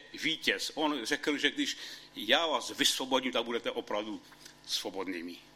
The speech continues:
Eh, nevěřte lžím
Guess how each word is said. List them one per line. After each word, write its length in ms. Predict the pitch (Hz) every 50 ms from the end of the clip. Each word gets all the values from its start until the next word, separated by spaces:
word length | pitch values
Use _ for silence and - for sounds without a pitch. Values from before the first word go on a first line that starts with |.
| - - - - - - - - - - -
Eh, 120 | - - - - - - - - - - -
nevěřte 580 | - 143 151 160 151 - 123 - - 98 90 - - - - - -
lžím 560 | 117 120 113 - - 135 139 135 127 - -